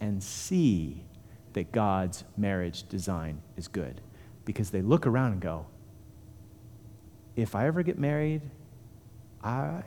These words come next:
actually might want to be married because I want it to be like that." And that is possible by the power of the gospel.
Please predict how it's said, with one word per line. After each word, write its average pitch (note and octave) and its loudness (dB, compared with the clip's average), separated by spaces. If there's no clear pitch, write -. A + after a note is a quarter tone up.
actually - -4
might F3 2
want E3 6
to G3+ 6
be G#2+ 4
married E2+ 0
because F2+ -4
I A#2+ -2
want B2+ 4
it - -12
to F2 -6
be F#2 0
like D#2+ -4
that." F2+ -4
And F#2+ 4
that - 8
is D#3 6
possible A#2 -2
by A2 2
the A2+ 2
power A#2 -2
of G3+ -2
the A3 0
gospel. - -4